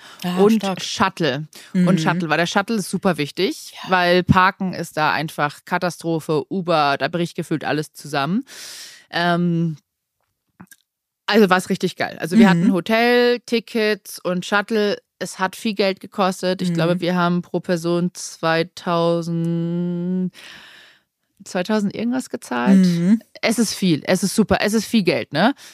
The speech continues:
Speaker 2: Deshalb muss ich auch sagen, ich bin jetzt in der aktuellen Lage privilegiert genug, mir das
Speaker 1: Mhm.
Speaker 2: leisten zu können und leisten zu wollen.
Speaker 1: Mhm.
Speaker 2: Ähm, und ich verstehe, dass da ganz viele, äh, auch sauer sind. Also es gibt ja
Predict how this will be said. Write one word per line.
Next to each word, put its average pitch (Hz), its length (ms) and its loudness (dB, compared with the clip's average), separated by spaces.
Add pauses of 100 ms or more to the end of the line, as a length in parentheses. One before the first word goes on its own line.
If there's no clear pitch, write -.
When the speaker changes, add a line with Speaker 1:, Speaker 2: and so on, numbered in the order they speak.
Speaker 2:
Deshalb 214 240 2
muss 226 160 0
ich 220 140 0
auch 208 80 2
sagen, 196 440 -2
ich - 160 -10
bin 196 160 2
jetzt 208 380 -2
in 202 120 -4
der 196 120 2
aktuellen 175 640 -2
Lage 185 420 2
privilegiert 190 800 -2
genug, 190 400 -2
mir 185 160 -2
das 170 160 0
Speaker 1:
Mhm. 160 60 -2
Speaker 2:
leisten 170 500 -2
zu - 180 -2
können 208 420 4
und 185 140 -2
leisten 175 400 0
zu 156 300 -8
wollen. 135 480 -2 (160)
Speaker 1:
Mhm. 185 280 4
Speaker 2:
Ähm, 165 280 -2 (140)
und 185 120 2
ich 208 140 0
verstehe, 254 520 0
dass 226 200 -2
da 170 100 -4
ganz 208 320 -2
viele, 202 460 -2 (1080)
äh, 196 380 2 (500)
auch 214 240 4 (840)
sauer 185 440 2
sind. 131 260 -14
Also 185 160 -2
es 202 140 -2
gibt 254 180 -6
ja 226 240 2